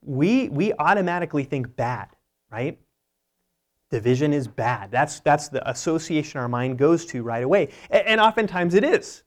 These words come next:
right? Division's certainly not always a good thing. Division between, uh, Christians, uh, especially, that's very bad. But that's not the kind of division Jesus is talking about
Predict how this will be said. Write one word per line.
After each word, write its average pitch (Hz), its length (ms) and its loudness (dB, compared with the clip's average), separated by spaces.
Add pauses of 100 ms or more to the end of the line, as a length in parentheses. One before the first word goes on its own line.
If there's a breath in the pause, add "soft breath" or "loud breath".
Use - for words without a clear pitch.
(120)
right? 180 240 2
Division's 170 440 0 (240)
certainly 156 420 -4
not 156 160 -2
always 143 220 0
a 123 40 -2
good 123 220 -2
thing. 185 240 -2 (420)
Division 151 360 4
between, 131 380 -2 (160)
uh, 135 120 -2
Christians, 196 680 2 (100)
uh, 175 140 2
especially, 170 720 2
that's 196 180 2
very 143 460 2 (220 soft breath)
bad. 131 480 -4 (760)
But 170 120 2
that's 208 240 4
not 202 220 0
the 165 80 -4
kind 160 240 -2
of 135 60 -2
division 135 640 0
Jesus 143 420 0
is 131 80 -8
talking 143 400 -4
about 110 240 -8